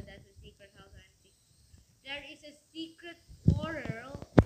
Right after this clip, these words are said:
Portal. If you go to the thumbnail, you guys can see that. So guys, this hack should work for some of you. I hope it will work for some of you, but I'm gonna mark this as approved because this still worked, even though we,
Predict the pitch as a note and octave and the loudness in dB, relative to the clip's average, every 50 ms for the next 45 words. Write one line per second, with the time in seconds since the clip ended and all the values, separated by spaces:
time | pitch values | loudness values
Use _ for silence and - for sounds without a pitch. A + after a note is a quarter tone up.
0 | - - C4 C4 C4 C4 B3+ A#3 A3 A3+ B3+ D4+ D#4+ F4+ F4+ C#4+ C#4 C4 C4 C4 | 6 0 -2 0 0 0 0 0 -2 0 0 0 0 0 0 0 -2 -2 -2 -2
1 | B3+ C4 C#4+ D4 D4 A#3 A3 A3+ A3+ A3+ A#3 A#3+ B3 B3+ A#3+ A#3 A#3 A#3+ A#3 A3 | 0 2 2 2 2 0 -2 -2 0 2 2 4 4 4 4 4 4 4 4 6
2 | G#3 A3 G#3+ G#3+ G#3+ - G#3 G3 F#3+ - - A3 G#3 G3 - F3+ E3 - - - | 8 10 10 10 8 6 4 4 4 4 4 4 6 8 10 10 8 8 4 -6
3 | - - - - - - - - - - - - - - - C#4+ - - - C4+ | -8 -8 -6 -6 -6 -6 -6 -8 -8 -4 2 2 8 12 12 12 12 12 12 12
4 | C4+ C4+ C4+ C#4 C#4 - - F4 G#4+ - - G4 F#4+ F#4+ - - - F4 F4 E4 | 8 8 8 6 2 2 4 4 4 6 6 6 6 6 4 -2 0 0 2 4
5 | D#4+ D#4+ E4 D#4+ - C4 B3 B3 C4 B3+ B3+ B3 A#3 A3 A3 A#3 B3+ C#4 D4 D#4 | 4 4 4 4 4 2 4 6 6 6 6 6 4 6 6 10 12 12 12 12
6 | D#4 D4+ - - - - - - - - - - - - - - - - - - | 12 10 6 2 0 0 -2 -2 -4 -4 -4 -2 -2 -2 -2 -2 2 10 12 12
7 | A#3 B3 B3+ - C4+ D4 D#4+ D4+ D4+ C#4+ B3+ A#3 A#3+ A#3 A3+ A3+ A3 A3 A3+ A#3+ | 12 12 12 12 12 12 12 12 12 12 12 12 10 12 12 12 12 12 10 10
8 | B3+ - - A#3 G#3+ G#3+ G#3+ A3 G#3 G#3 G#3 G3 G3 G#3+ A3 A#3 B3+ C4+ C4 B3+ | 8 8 8 10 10 10 12 10 10 10 10 8 10 10 10 12 12 10 10 10
9 | A3 A#3 A3+ A3 G#3+ - - - - A#3+ C4 C4 C4 D4 D#4 E4+ D#4+ D4 C4+ C4 | 12 12 12 12 12 12 10 12 12 12 12 12 12 12 12 12 12 12 12 12
10 | C4 B3+ B3+ - B3 C4 B3 A#3+ B3 - G#3 A3 A3+ A3+ A3 - - D4+ F4 G4 | 12 12 12 10 10 8 8 8 8 8 8 8 8 4 6 12 12 12 12 12
11 | A4 G#4+ G#4+ - - - - - - - - - - - C4+ C#4 - D4+ D#4 C#4+ | 12 12 12 12 2 -4 -8 -10 -10 -8 -8 -6 0 4 10 12 12 12 12 12
12 | B3 A#3 C4+ D4 D#4 D4+ - - - - D4 D4+ D#4 D#4+ D#4 C4+ A#3 A3+ A#3+ C4+ | 12 12 12 12 12 12 12 4 10 12 12 12 12 12 12 12 12 12 12 12
13 | C4+ C4 A3+ - - - - - B3 - - - A#3 A#3 A#3 A#3 B3 B3 A3+ A#3 | 12 12 12 12 8 -2 -4 -6 -6 -4 -2 0 2 4 6 6 6 6 6 6
14 | A#3 A3+ A3+ A3 G#3+ G3 G3+ G#3 G3+ F#3+ | 8 8 8 8 8 8 10 10 8 8